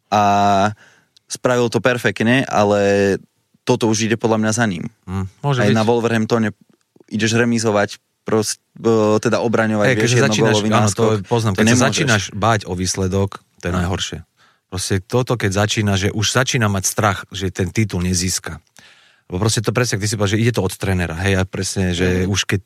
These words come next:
Speaker 2: lebo ja som nevidel ten zápas, ale ak ty hovoríš, že keď ideš brániť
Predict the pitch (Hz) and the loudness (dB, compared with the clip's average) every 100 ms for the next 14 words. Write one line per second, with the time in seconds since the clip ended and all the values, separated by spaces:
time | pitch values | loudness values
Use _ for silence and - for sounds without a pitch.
0 | _ 101 98 104 113 113 107 101 95 98 | _ -4 0 0 2 2 2 0 -2 -2
1 | 98 101 98 92 107 95 101 101 95 95 | 0 0 0 -2 -2 0 0 2 2 0
2 | 87 - - - 92 - - - - 104 | -2 -8 -18 -10 -10 -10 -16 -20 -8 -2
3 | 101 90 95 107 113 110 | -2 0 2 2 2 -2